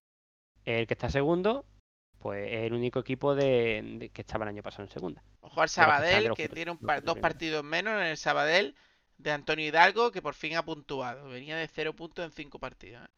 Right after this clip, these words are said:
Speaker 1: Y, y ojito, que ya sabemos que esto cambia mucho y todo eso, pero ya no somos, eh, por ejemplo, como estábamos antes, que creo que era sexto, ¿era? Estábamos
Speaker 2: Sí.
Speaker 1: sexto, pero empata-, empatado con un montón de equipos. Ahora somos cuartos en solitario,
Speaker 2: Con
Speaker 1: ¿eh?
Speaker 2: un
Speaker 1: No,
Speaker 2: solo
Speaker 1: no hay ningún
Speaker 2: punto, para que
Speaker 1: equipo.
Speaker 2: veáis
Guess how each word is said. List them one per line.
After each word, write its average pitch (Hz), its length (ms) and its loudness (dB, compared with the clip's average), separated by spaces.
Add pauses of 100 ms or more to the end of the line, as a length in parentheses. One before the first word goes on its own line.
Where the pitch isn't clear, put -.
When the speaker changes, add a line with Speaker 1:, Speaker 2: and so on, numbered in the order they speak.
(500)
Speaker 1:
Y, 120 640 0
y 123 160 0
ojito, 143 440 0
que 139 120 4
ya 117 80 4
sabemos 117 260 0
que 110 60 -8
esto 120 160 -4
cambia 120 220 2
mucho 170 340 2
y 160 40 2
todo 151 220 4
eso, 185 240 2
pero 139 200 2
ya 135 180 6
no 156 140 4
somos, 151 640 4
eh, 135 480 10
por 127 100 4
ejemplo, 135 340 0
como 135 140 -2
estábamos 135 320 4
antes, 135 180 -2
que 127 60 0
creo 127 100 0
que 131 60 0
era 123 380 4
sexto, 185 320 -2
¿era? 269 200 -2 (520)
Estábamos 143 360 4
Speaker 2:
Sí. 180 60 2
Speaker 1:
sexto, 180 160 2
pero 165 140 6
empata-, 147 480 8
empatado 135 440 6
con 143 100 4
un 139 120 2
montón 135 360 0
de 127 60 0
equipos. 107 320 -4
Ahora 127 200 2
somos 143 240 0
cuartos 175 400 4
en 156 80 -2
solitario, 107 480 -2
Speaker 2:
Con - 100 -4
Speaker 1:
¿eh? - 40 -6
Speaker 2:
un - 60 -8
Speaker 1:
No, - 60 -6
Speaker 2:
solo 107 220 2
Speaker 1:
no 107 140 -2
hay 117 80 -2
ningún 117 180 -4
Speaker 2:
punto, 120 80 -2
para 143 80 0
que 131 120 -4
Speaker 1:
equipo. 131 80 -4
Speaker 2:
veáis 151 240 0